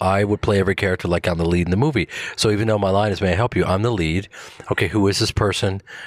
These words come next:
You know, what's their backstory? Who are these pe-, who, who are, you know, who are, uh, the people in the scene to you? What are your fears? All this kind of stuff. And then just start writing out monologues. And then on the day, you know,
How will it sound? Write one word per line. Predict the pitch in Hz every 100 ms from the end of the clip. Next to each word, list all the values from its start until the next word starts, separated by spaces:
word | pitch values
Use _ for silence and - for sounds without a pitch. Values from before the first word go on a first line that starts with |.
| - -
You | 101
know, | 95
what's | 113 -
their | 131 117
backstory? | 120 120 - 131 113 110
Who | 120
are | 117
these | 113 113
pe-, | - 113 - - -
who, | 135 131 123
who | 131
are, | 123
you | 107 127
know, | 107 107
who | 117
are, | 113 113 104
uh, | 104 104
the | 101
people | 113 101
in | 104
the |
scene | 92 104
to | 95 165
you? | 160 147 139 127 - - -
What | 123
are |
your | 117 92
fears? | 156 156 147 139
All |
this | 127
kind | 127 117
of | 104
stuff. | - - -
And | 113 113
then | 113 127 127 104
just | 120 -
start | 113 92
writing | 110 107 101
out | 90
monologues. | 107 127 120 110 104 90 -
And | 104
then | 104
on | 101 95
the | 85
day, | 147 160 117 117 - - - - - -
you | 107 117
know, | 113 104 101